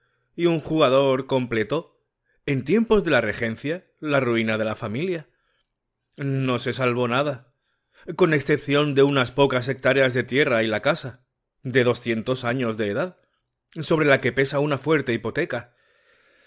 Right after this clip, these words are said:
Allí arrastró a su existencia el último señor, viviendo la vida miserable de un mendigo aristócrata. Pero su único hijo, mi padrastro, comprendiendo que debía adaptarse a las nuevas condiciones,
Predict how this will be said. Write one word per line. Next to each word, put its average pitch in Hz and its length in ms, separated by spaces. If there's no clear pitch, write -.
Allí 196 360
arrastró 170 520
a 160 60
su - 120
existencia 151 680
el 139 100
último 143 360
señor, 139 520
viviendo 208 540
la 180 100
vida 175 220
miserable 143 580
de 123 100
un 196 160
mendigo 151 460
aristócrata. 113 800
Pero 151 200
su 135 180
único 156 340
hijo, 185 440
mi 123 340
padrastro, 117 720
comprendiendo 196 720
que 165 100
debía 151 340
adaptarse 147 500
a 156 40
las 110 160
nuevas 165 300
condiciones, 117 800